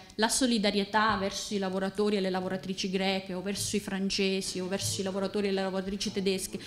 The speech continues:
Non può essere, eh, ancora una... Cioè, deve essere praticata in maniera concreta,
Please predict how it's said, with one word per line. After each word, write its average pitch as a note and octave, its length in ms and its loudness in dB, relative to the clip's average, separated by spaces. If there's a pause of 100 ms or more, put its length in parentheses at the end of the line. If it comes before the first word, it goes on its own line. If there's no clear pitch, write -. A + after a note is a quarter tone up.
(140)
Non A#3+ 240 6
può A#3+ 140 8
essere, F#3+ 580 6 (400)
eh, F#3 200 -2 (380)
ancora G#3+ 400 4
una... G3+ 280 2 (140)
Cioè, A3 260 4 (640)
deve A#3 320 4
essere C4+ 400 6
praticata A#3 880 4
in G#3+ 140 4
maniera A3 640 4
concreta, F3+ 720 2